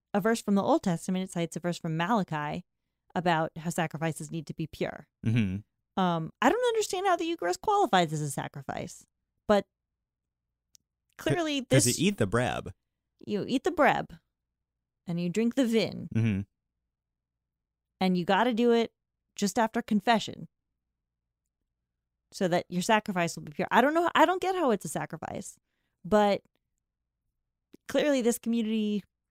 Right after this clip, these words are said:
Speaker 2: But
Speaker 1: that
Speaker 2: it, that also is
Speaker 1: thought of
Speaker 2: some,
Speaker 1: it that
Speaker 2: some
Speaker 1: way.
Speaker 2: sort of conflation between the ideas of ritual purity, which we talked about a little bit last week, mostly how they wouldn't exist in Rome.
Speaker 1: Yeah. <laughs>
Speaker 2: Which sort of highlights how, you know, specific this document is to,
Speaker 1: Mm-hmm.
Speaker 2: to Holy Land Christians,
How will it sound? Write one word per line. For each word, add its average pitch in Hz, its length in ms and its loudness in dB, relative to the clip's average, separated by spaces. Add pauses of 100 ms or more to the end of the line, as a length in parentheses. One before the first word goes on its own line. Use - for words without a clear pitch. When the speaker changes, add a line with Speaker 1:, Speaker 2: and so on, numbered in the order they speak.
(140)
Speaker 2:
But 123 100 2
Speaker 1:
that 120 60 4
Speaker 2:
it, - 140 -2
that 131 160 6
also 143 240 4
is 143 80 2
Speaker 1:
thought 277 160 8
of - 0 -
Speaker 2:
some, 190 80 4
Speaker 1:
it 165 100 -2
that - 80 -2
Speaker 2:
some 123 120 6
Speaker 1:
way. - 40 0
Speaker 2:
sort 98 140 2
of 87 80 -6
conflation 95 520 -4
between 87 340 -6
the 85 120 -8
ideas 117 520 2
of 92 220 -6
ritual 92 300 -6
purity, 87 540 -6
which - 120 -6
we 240 80 0
talked 151 180 6
about 104 180 2
a - 20 0
little 104 160 0
bit 95 200 -4 (180)
last 110 260 0
week, 95 160 -4
mostly 104 300 -2
how 90 320 -6 (600)
they 104 140 -2
wouldn't 95 320 0
exist 92 300 -4
in - 100 -6
Rome. 95 380 0 (600)
Speaker 1:
Yeah. 196 260 2 (180)
<laughs> - 180 -10
Speaker 2:
Which - 180 4
sort 139 160 4
of 110 80 0
highlights 107 340 0
how, 98 200 0 (580)
you 110 80 -4
know, 90 160 -4
specific 104 520 0
this 156 180 2
document 92 480 -6
is 87 260 -6
to, 208 120 -2
Speaker 1:
Mm-hmm. 214 180 2 (160)
Speaker 2:
to 101 140 -2
Holy 131 240 4
Land 92 240 -2
Christians, - 480 -12